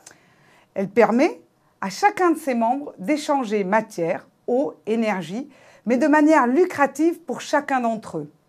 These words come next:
La dimension écosystémique de ce système, de ces échanges, de ces synergies, n'a été remarquée cependant qu'assez tardivement, vers la fin des années quatre-vingts, en mille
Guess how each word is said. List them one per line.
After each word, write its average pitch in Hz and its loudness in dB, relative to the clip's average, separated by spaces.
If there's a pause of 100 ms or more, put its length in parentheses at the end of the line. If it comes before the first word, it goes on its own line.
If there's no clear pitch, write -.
(680)
La 214 2
dimension 320 2
écosystémique 302 -6
de 196 -8
ce 180 -10
système, 302 -6 (220)
de 160 -16
ces 170 -6
échanges, 262 -4
de 170 -12
ces 165 -10
synergies, 277 -6 (500)
n'a 277 2
été 320 0
remarquée 285 2
cependant 240 -4 (200)
qu'assez 320 -2
tardivement, 208 -2 (340)
vers 277 0
la 208 0
fin 330 2
des 285 0
années 233 -2
quatre-vingts, 196 -4
en 233 -8
mille 196 -10